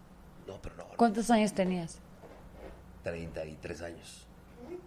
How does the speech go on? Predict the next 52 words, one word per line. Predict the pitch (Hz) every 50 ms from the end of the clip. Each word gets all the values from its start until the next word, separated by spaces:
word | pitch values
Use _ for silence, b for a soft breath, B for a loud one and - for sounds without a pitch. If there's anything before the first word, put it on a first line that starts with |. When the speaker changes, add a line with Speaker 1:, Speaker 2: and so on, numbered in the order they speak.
| - - - - - -
Speaker 1:
Treinta | - 87 87 82 80 85
y | 85
dos, | 85 82 82 - -
por | - - 71 -
ahí. | - - - - - - - B B B B B B - -
Y | 87
me | 90
dice, | 92 85 95
"Tómate | 92 - 113 117 131 - 123
la | 101 87
mitad, | 82 80 80 - - 82 80 - - - - - - - - - - - - -
porque | - - -
si | - -
está, | 78 - - - - - - -
esto, | 80 - - - 80
esto, | 80 - - - - 87
nunca | 90 95 - 107
has | -
probado | - 85 82 82
esto". | 78 - - 90
Le | 80 80 76
dije, | - 90
"En | 78 78 73
la | 73 -
vida, | 85 87 87 87
no | 87 90
sé | 90 92
ni | 90 87
qué | - - 85
es | - -
esto, | - - - - - - -
cabrón". | - - - - - - 170
Yo | 165
estaba | - - 101 95 - -
pedo | - 95 92
aparte. | 82 - - 85 - - - - B B B B B B B B -
Y | 98
ahí | 90 90
voy, | 87 87 90 95 95 - -
y |
le | 87 92
digo, | 92 92
"Este, | 90 90 87 87 87 -
si | - 127
lo | 127 147
vamos | 165 143 127
a | 95
probar, | - 95 104 113 110
vamos | - - -
a |
probarlo | - - - - 80 - 101 -
bien, | 185 - - -